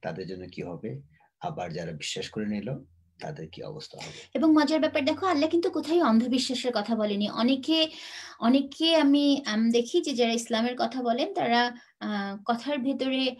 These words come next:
Speaker 2: আম, থাকে যে যেন আল্লাহ আমাদেরকে অন্ধভাবে বিশ্বাস করতে বলেছেন। আমরা, উম, এখানে আল্লাহ কিয়ামতের কথা বলেছেন এবং তারপরে খুব সুন্দরভাবে চাঁদের ধাপগুলোর কথা বললেন, অর্থাৎ প্রমাণ দিলেন।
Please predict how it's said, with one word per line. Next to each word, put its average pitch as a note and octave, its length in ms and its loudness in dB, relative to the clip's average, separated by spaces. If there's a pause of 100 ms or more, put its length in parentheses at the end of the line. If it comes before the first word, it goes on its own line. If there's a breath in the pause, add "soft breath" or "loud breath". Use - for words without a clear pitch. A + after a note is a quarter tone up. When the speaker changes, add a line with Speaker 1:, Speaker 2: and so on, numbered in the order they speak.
(240 loud breath)
Speaker 2:
আম, G3+ 520 -4
থাকে A#3+ 300 -4
যে A#3+ 340 2 (140)
যেন A3+ 160 0
আল্লাহ A3 340 0
আমাদেরকে A3 360 -4
অন্ধভাবে G#3 520 -2
বিশ্বাস G#3 360 -8
করতে G#3 240 -12
বলেছেন। F#3+ 460 -8 (400 loud breath)
আমরা, C4+ 480 2
উম, C#4 140 -10 (100)
এখানে C4 440 -2
আল্লাহ C#4 280 2
কিয়ামতের C#4 440 0
কথা C4+ 240 -4
বলেছেন C4 420 -2
এবং C#4 260 0
তারপরে B3+ 420 0
খুব C#4+ 180 -4
সুন্দরভাবে C4 960 0 (300 loud breath)
চাঁদের B3 420 2
ধাপগুলোর A3+ 580 0
কথা G#3 240 -4
বললেন, G3 340 -8
অর্থাৎ B3 260 -6 (120)
প্রমাণ D#4 440 6
দিলেন। D3+ 420 -2